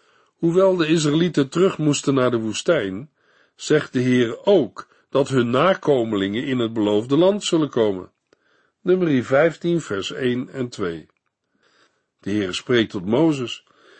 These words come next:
Hij moet de Israëlieten voorschriften doorgeven die pas van kracht zullen worden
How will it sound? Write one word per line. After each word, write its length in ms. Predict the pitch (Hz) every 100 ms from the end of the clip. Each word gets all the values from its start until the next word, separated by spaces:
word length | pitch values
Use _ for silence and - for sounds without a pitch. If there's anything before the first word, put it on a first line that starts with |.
| _
Hij 160 | 135 190
moet 200 | 226 214
de 60 |
Israëlieten 640 | 190 190 160 170 208 196
voorschriften 800 | 165 214 226 214 - 170 - 139
doorgeven 720 | 127 120 113 113 101 113 175 180 - - -
die 220 | 180 180
pas 320 | 170 160 -
van 180 | 123 110
kracht 440 | - 185 208 -
zullen 280 | - 196 185
worden 380 | 180 185 208